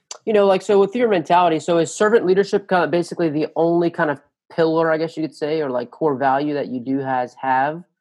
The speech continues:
or are there other values within that, that you, when you pound the, when you pound the rock, when you pound the fist bump, is, are, are there other things that you involved, or have, have you talked about, do you,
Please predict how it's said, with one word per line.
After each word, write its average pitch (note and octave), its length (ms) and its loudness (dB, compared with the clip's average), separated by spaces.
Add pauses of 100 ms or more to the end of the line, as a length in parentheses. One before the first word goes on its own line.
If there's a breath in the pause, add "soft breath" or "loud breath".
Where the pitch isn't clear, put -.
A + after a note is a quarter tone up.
(420)
or C3+ 200 -2
are - 20 -4
there C3 180 -2
other D3+ 240 2
values B2+ 540 -4
within C3 400 -6
that, B2 200 -10
that B2 180 -14
you, C#3 60 -4
when C3 120 -4
you B2+ 100 -10
pound C#3+ 280 -2
the, B2 180 -10
when C3 120 -10
you B2 60 -14
pound D3 220 -2
the B2+ 40 -8
rock, C3 140 -4
when B2+ 100 -10
you A#2+ 40 -16
pound D3 220 -2
the C3 100 -16
fist D#3+ 220 -2
bump, B2 280 -6 (1120)
is, C3+ 360 -6
are, C3 180 -4
are C3+ 60 -4
there B2+ 180 -2
other E3 220 2
things E3+ 360 -2
that E3+ 200 -2
you E3+ 160 0
involved, E3 400 0
or C#3+ 160 -2
have, B2+ 200 -8
have B2+ 120 -8
you C3 60 -8
talked D3 300 -2
about, D3+ 200 -6
do C#3 80 -6
you, C3 160 -6